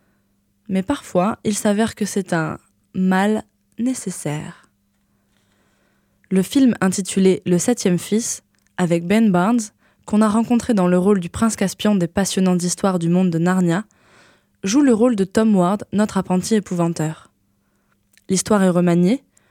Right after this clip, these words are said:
mais n'en reste pas moins passionnante. La saga de l'épouvanteur, pour le bonheur des petits et des grands. Je vous avoue que je dévore toujours chaque tome avec le même enthousiasme.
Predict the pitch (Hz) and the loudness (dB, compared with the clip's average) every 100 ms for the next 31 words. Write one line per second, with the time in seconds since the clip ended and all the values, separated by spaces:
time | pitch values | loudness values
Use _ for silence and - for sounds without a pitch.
0 | _ - 202 202 196 - 196 - 269 254 | _ -2 2 4 2 -2 -6 -2 2 2
1 | 247 233 202 185 165 156 - - _ _ | 2 0 -2 -2 -2 -4 -14 -20 _ _
2 | _ _ _ _ _ _ _ 180 175 240 | _ _ _ _ _ _ _ -4 -2 0
3 | 233 214 185 220 214 190 170 170 170 208 | 0 2 2 2 0 -2 -2 0 -2 -2
4 | - _ - 170 170 196 202 165 170 214 | -8 _ -6 0 0 2 2 2 0 -2
5 | 196 170 190 226 - _ 311 285 233 175 | -2 -2 -2 -2 -4 _ -2 2 0 -2
6 | 156 _ _ _ _ _ _ _ _ _ | -8 _ _ _ _ _ _ _ _ _
7 | _ _ _ _ _ - 180 165 165 202 | _ _ _ _ _ -6 -4 -2 0 2
8 | 214 190 175 160 160 160 151 - 247 202 | 0 0 -4 -2 0 -2 -4 -2 0 0
9 | 170 262 247 185 180 214 - 180 175 - | 0 -2 0 0 0 -2 -2 0 0 0
10 | 175 185 220 202 196 170 156 - - | 0 2 2 0 -2 -4 -6 -8 -18